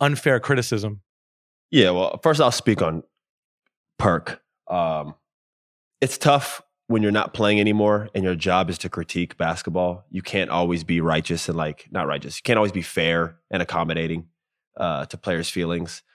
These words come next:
Speaker 2: Even, even if you're right or wrong, you have to give your opinion out there. That's literally what Perk does now. He gets paid to give his opinion out there, even if it's harsh.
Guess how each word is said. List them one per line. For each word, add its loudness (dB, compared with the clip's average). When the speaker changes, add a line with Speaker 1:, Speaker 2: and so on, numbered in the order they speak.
Speaker 2:
Even, 0
even 2
if -2
you're 4
right 6
or 4
wrong, 2
you -2
have -2
to -4
give -4
your 0
opinion -2
out -2
there. 0
That's -2
literally 2
what -2
Perk -2
does -2
now. 2
He -2
gets -8
paid 0
to -2
give 0
his -2
opinion 0
out 2
there, 2
even -2
if -4
it's -6
harsh. 2